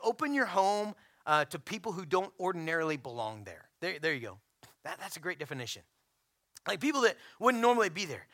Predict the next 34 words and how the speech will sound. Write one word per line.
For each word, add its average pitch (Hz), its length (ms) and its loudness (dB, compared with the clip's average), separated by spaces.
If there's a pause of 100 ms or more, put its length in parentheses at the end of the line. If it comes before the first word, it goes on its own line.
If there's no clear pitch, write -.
(260)
And, 226 120 0
and, 254 220 -2
and 247 160 6
really, 294 220 10
I 240 80 12
think 247 240 0
it's, 175 260 -4
it's, - 220 -8
it's 196 400 -4
you, 220 240 -8
you 220 180 -6
open 240 240 -4
your 180 140 -2
life 240 340 -8
up. - 260 -12 (920)
Like, 185 160 4
you, 202 160 -2 (240)
like, 165 180 -6
pe-, - 180 -14
people 208 280 -6
can 175 140 -4
be, 170 80 -2
in, 160 120 -10
you, 185 140 -4
people 202 260 -4
are 185 40 2
in 175 80 -2
your 139 80 -4
home, 254 420 2 (280)
people 175 180 -2
are - 20 0
in 143 80 -2
your 120 80 -6
car, 247 560 6